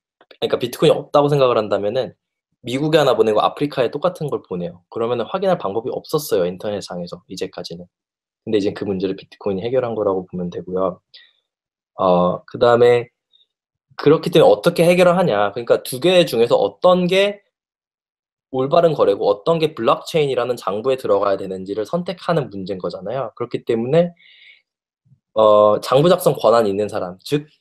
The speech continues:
채굴자예요. 채굴을 많이 해서 그 블록을 채굴한 사람이 둘 중 거래를 하나를 먼저 받은 걸 선택을 해서 넣-, 넣어요.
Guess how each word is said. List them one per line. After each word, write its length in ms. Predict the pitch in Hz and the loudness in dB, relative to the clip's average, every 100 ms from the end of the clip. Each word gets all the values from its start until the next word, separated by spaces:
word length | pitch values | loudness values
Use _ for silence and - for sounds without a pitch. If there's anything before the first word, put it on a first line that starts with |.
| _ _ | _ _
채굴자예요. 880 | - 214 262 233 - 101 87 95 82 | -2 2 2 2 4 4 4 2 0
채굴을 340 | - 202 107 - | -2 2 2 2
많이 300 | 90 110 123 | 0 0 -2
해서 300 | 131 165 170 | 2 2 2
그 120 | 120 | -4
블록을 400 | - 110 123 127 | -8 0 2 0
채굴한 420 | - 208 196 190 180 | 0 -2 2 2 2
사람이 500 | 190 170 180 147 - _ _ _ | 2 2 2 -2 -6 _ _ _
둘 160 | - 147 | -8 -4
중 160 | 196 | -4
거래를 320 | - 110 120 135 | 0 2 2 0
하나를 380 | 196 202 175 | 0 0 2
먼저 280 | 104 117 190 | 2 2 4
받은 240 | 175 147 131 | 4 2 -2
걸 120 | 127 | -4
선택을 340 | 185 180 165 | -4 -2 -2
해서 180 | 151 - | -4 -4
넣-, 280 | 104 98 107 101 | 0 2 2 2
넣어요. 420 | 95 110 85 | 4 4 2